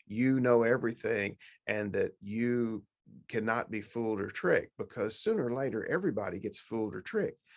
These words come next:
Everybody gets taken advantage of. It just takes the right person con person to figure out your needs in a way that he thinks or she thinks they can meet them. And then they appeal to your base ego. They appeal to the things that,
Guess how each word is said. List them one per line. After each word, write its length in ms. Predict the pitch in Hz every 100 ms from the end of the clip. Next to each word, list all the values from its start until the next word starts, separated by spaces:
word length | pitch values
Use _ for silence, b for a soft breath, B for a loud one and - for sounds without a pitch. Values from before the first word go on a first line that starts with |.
| B B
Everybody 380 | - 202 170 117
gets 160 | 98 -
taken 320 | - 110 95
advantage 420 | 95 127 151 104
of. 160 | 101 101
It 80 | 123
just 240 | 139 -
takes 220 | 135 117
the 100 | -
right 420 | 110 107 135 - - _ _
person 600 | - - - - - 98 - _ _ _ _
con 360 | - 143 156 143
person 520 | - - - - - _ B B B B _
to 80 | -
figure 320 | - 139 127
out 240 | 123 113 113
your 180 | 120
needs 640 | 151 147 151 107 110 - - -
in 140 | 107
a 40 |
way 260 | 104 107 110
that 200 | 104 120 - _
he 200 | - 131
thinks 420 | 151 117 113 113
or 60 | 120
she 240 | - 143
thinks 320 | 151 107 107 -
they 120 | 101
can 180 | 98 90
meet 240 | 147 175
them. 260 | 92 98 101 B B -
And 80 | 123
then 120 | 127
they 160 | 117 110
appeal 500 | - - 151 156 117
to 160 | -
your 140 | 113 104
base 400 | 104 110 117 -
ego. 340 | 117 104 95
They 140 | 87 98
appeal 420 | - - 156 147
to 100 | 147
the 100 | 123
things 460 | - 120 120 117 -
that, 160 | 104